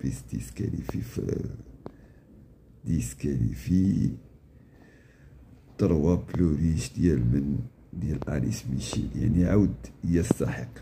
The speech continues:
ديفو تا هو. ولو عندنا ربعة ديال لي زوت سايدر، ولا عندنا التروا والسيس والديس والويت،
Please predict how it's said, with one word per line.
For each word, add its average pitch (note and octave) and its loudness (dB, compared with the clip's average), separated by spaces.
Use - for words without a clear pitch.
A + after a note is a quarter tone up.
ديفو A2+ 6
تا B1 -4
هو. A1 -6
ولو A#2 8
عندنا G2 4
ربعة G2 0
ديال F2 2
لي D2+ 0
زوت B1+ -4
سايدر، - -4
ولا F#2+ 2
عندنا F2+ 4
التروا G2+ 4
والسيس - 4
والديس G#2+ 6
والويت، D#2 0